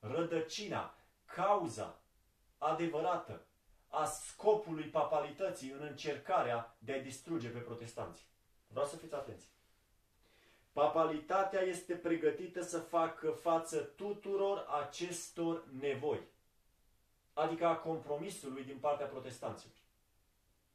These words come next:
Ea este pregătită pentru cele două categorii de oameni care cuprind aproape întreaga lume. Deci,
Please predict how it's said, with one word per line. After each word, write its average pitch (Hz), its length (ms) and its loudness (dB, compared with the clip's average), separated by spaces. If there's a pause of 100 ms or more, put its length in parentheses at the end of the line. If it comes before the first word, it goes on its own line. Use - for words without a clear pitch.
(920)
Ea - 320 6
este 190 340 2
pregătită 170 720 0 (360)
pentru 160 400 4
cele 151 340 4
două 190 540 6
categorii 175 560 2
de 190 80 0
oameni 143 500 2
care 160 300 4
cuprind 170 440 -2
aproape 190 720 4
întreaga 170 540 2
lume. 110 280 -4 (120)
Deci, - 400 -4